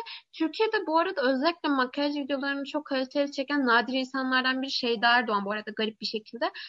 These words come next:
Son zamanlarda ben onun özellikle Instagram'daki reelslerine baktım ve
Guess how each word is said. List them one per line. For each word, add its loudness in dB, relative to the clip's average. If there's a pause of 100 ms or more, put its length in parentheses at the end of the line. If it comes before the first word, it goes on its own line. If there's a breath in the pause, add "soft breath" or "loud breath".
(180 loud breath)
Son 4
zamanlarda 2
ben 2
onun 0
özellikle -2
Instagram'daki -2
reelslerine -2
baktım 0
ve -4